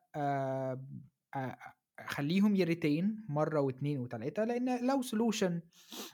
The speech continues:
بعمل سيرفيس معينة فمش متوقع إن الناس تاخد مني الخدمة مرة واحدة ويمشوا. أنا محتاج الناس تيجي أكتر من مرة. وليه الريتنشن ده مهم؟ كويك تيب كده، إن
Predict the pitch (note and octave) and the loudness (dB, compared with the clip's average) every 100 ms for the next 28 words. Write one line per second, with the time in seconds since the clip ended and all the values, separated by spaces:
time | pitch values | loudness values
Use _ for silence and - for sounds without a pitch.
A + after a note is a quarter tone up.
0 | - _ _ _ _ _ _ _ _ _ | -20 _ _ _ _ _ _ _ _ _
1 | D#3 F3 G3 F3+ E3 - F#3 F3 - C#3+ | 2 4 4 2 -2 2 2 2 -2 -4
2 | - C#3+ F#3+ G#3 A#3+ G#3+ E3 E3 F3 - | -4 -2 -2 2 0 0 -6 -4 -4 -2
3 | G#3 G#3+ C4+ - E3 D3 C#3 F3 G3 G3+ | 2 4 4 2 0 0 0 0 0 -2
4 | G3 D#3 F3 F#3 E3+ - E3 D#3 C3+ D#3 | -2 -2 0 2 0 -2 0 0 0 2
5 | D3 D#3+ E3+ F3 G3 E3 - D3 - D3+ | 2 2 0 2 2 0 -4 -8 -4 -4
6 | C3 - E3 C#3+ D#3+ - _ F3 F3+ C#3+ | -4 -2 -2 0 -4 -6 _ -2 -2 0
7 | D3 C#3 D3 B2+ A2 F#2 - _ _ _ | -2 -2 -4 -4 -6 -10 -16 _ _ _
8 | _ _ _ _ - C#3 C#3 D3 A#3+ C#4+ | _ _ _ _ -14 -2 2 4 4 4
9 | B3 A#3+ B3+ - E3+ F#3+ G3+ D#3 G3 A3 | 2 2 2 0 2 4 4 2 2 4
10 | G3 E3 - _ _ - G3+ - F3+ E3 | 2 0 -8 _ _ 0 0 0 -2 -2
11 | - D#3 D3+ G#3+ - _ _ E3 D3+ D3 | -2 -2 -2 -4 -6 _ _ 0 0 0